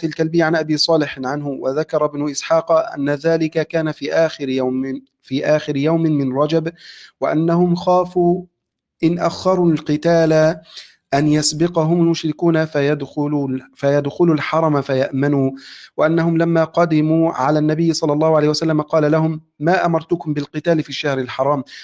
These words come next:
ولم يأخذ من غنيمتهم شيئاً. وقالت قريش:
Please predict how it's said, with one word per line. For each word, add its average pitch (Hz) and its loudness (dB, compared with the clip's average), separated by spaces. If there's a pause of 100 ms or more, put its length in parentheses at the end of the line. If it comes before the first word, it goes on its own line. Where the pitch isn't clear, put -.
(140)
ولم 147 4
يأخذ 156 -2
من 156 2
غنيمتهم 143 0
شيئاً. 139 -4
وقالت 143 -2
قريش: 165 -2